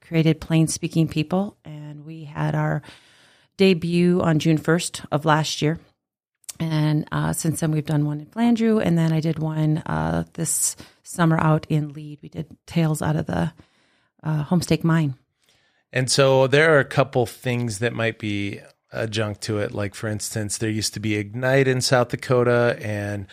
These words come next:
Speaker 2: um, what's the other, is it, like, five, six minutes where you can tell your story, but you have slides?
Speaker 1: Oh, the P-, it starts with a P.
Speaker 2: Yeah,
Speaker 1: It's a
Speaker 2: right, I can't
Speaker 1: Pachuca, Pachuca Pupa, Pachuca.
Speaker 2: Yeah, <laughs> but this does not have
Speaker 1: Pachuca,
Speaker 2: slides.
Speaker 1: yeah. No, no, and, and that also is, like, you get it, you make up the story.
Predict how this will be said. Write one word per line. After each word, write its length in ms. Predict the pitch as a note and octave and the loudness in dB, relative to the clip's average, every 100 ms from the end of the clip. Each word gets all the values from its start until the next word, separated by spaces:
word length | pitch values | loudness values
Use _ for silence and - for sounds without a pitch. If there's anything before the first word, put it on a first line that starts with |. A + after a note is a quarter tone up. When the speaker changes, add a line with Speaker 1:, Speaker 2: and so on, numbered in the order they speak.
| - _ _ _ | -20 _ _ _
Speaker 2:
um, 320 | G2+ G2+ G2 | -6 -6 -2
what's 220 | A#2 C#3 | -2 -2
the 140 | C3+ A#2+ | 2 2
other, 560 | A#2 A#2 A2 A2 G#2+ - _ _ _ _ C#3 - - | 2 2 0 -2 -4 -10 _ _ _ _ _ -16 -12
is 220 | G#2 G#2 | -8 -6
it, 80 | A#2 | -6
like, 160 | G#2 | -10
five, 260 | - A#2 A2+ | -4 -2 0
six 300 | - A2+ - | -2 -2 -4
minutes 400 | A#2 A2+ A2 - | -2 -2 -4 -2
where 100 | A2+ | -2
you 160 | A2+ | -2
can 180 | G#2 A2+ | -4 -8
tell 220 | G#2 A#2 | -4 0
your 140 | A#2 A2+ | 0 0
story, 340 | - B2+ A2+ | 0 0 0
but 160 | A2 - | 0 -4
you 80 | G#2+ | -4
have 220 | A2 G2+ | -4 -2
slides? 800 | - A#2+ G#2+ G#2+ A2+ A#2 - - - - - E3 - | -2 0 -2 0 -2 -2 -6 -8 -14 -14 -10 -2 4
Speaker 1:
Oh, 300 | G#3 G3+ E3 | 6 4 2
the 240 | D#3+ D3+ | 2 2
P-, 140 | - F#3+ | 2 -4
it 140 | B3 | -4
starts 200 | - E3 | -4 -4
with 100 | C#3 | -6
a 20 | |
P. 300 | - C#3+ B2+ | -10 -16 -16
Speaker 2:
Yeah, 280 | - A#2 A2+ | -8 -2 0
Speaker 1:
It's 80 | G#2 | 0
a 80 | G#2+ | 0
Speaker 2:
right, 180 | A2 G#2+ | 0 -2
I 80 | |
can't 180 | A2 A2 | -6 -6
Speaker 1:
Pachuca, 220 | F3 - - | -8 -8 -14
Pachuca 380 | D#3 G3 - | -10 -6 -4
Pupa, 380 | E3 - C4+ - | -6 -8 -14 -12
Pachuca. 240 | C#3 - D#3 | -12 -2 0
Speaker 2:
Yeah, 240 | D3 A2+ - - | 0 -2 -6 -14
<laughs> 180 | - | -8
but 140 | - - | -6 0
this 160 | F#3+ | 0
does 160 | F#3 D#3 | 2 2
not 180 | C#3+ C3+ | 2 2
have 120 | B2 | 0
Speaker 1:
Pachuca, 100 | - | 0
Speaker 2:
slides. 480 | B2 A2 G2+ G2 C#3+ | -2 0 -2 -6 -12
Speaker 1:
yeah. 60 | - _ | -14 _
No, 400 | F3+ G3 F3+ D3+ | 4 4 4 0
no, 160 | E3 G3 | -2 0
and, 200 | - G3+ | 2 2
and 220 | G#3+ G3+ G#3 | 4 4 4
that 240 | C4+ D4+ | 2 2
also 400 | F#3 F3+ - F3 | 2 2 0 0
is, 160 | D#3+ D3+ | 0 -2
like, 160 | D3 | -4
you 80 | F3+ | -2
get 160 | E3+ D#3+ | 0 0
it, 100 | - | -2
you 160 | E3 D#3+ | -6 -6
make 260 | E3 D#3 | -2 0
up 160 | D3+ D3 | 0 -2
the 60 | - | -8
story. 480 | - - G1+ - | -8 -6 -6 -6